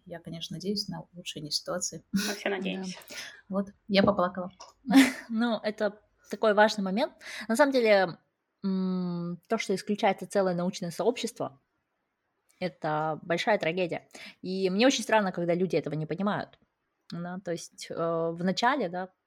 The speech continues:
Speaker 3: в конце февраля писала я несколько постов на тему, что, ну, нельзя блочить ученых просто потому, что они из России, что вы, это ненормально. И, к сожалению, не все меня поняли, да. Так, так я рассталась с несколькими,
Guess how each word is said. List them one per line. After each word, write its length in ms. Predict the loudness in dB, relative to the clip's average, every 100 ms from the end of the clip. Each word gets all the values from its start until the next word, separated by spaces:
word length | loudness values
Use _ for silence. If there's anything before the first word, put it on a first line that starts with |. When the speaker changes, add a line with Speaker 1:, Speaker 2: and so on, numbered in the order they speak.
| _ _ _ _
Speaker 3:
в 120 | -4
конце 300 | -2 0 -2
февраля 640 | 0 2 4 4 2 -2 -8 _ _ _ _ -10
писала 260 | 6 8
я 100 | 8
несколько 400 | 6 2 -2 -4
постов 360 | -4 0 0 0
на 100 | 0
тему, 260 | 0 -2 -2
что, 260 | -2 -2
ну, 120 | -2 -4
нельзя 540 | -2 4 6 6 6
блочить 580 | 4 2 4 2 -4 -4
ученых 560 | -2 6 8 8 4
просто 320 | 4 4 4 0
потому, 320 | -2 2 2
что 140 | 2
они 180 | -2 0
из 80 | 4
России, 400 | 6 6 4 0
что 220 | 0 0
вы, 180 | 0 -2
это 180 | -2 -2
ненормально. 680 | 0 0 0 2 2 0 -4 -12 -18 -18 -20 _
И, 240 | -4 -4
к 60 | -2
сожалению, 360 | -2 0 2 2
не 80 |
все 180 | 2 2
меня 200 | 0 -2
поняли, 440 | 0 -2 0 -2 -2
да. 260 | -4 -4 -4
Так, 200 | -6 0
так 180 | 2 8
я 120 | 12
рассталась 420 | 10 10 10 10
с 40 | 10
несколькими, 560 | 8 8 4 6 8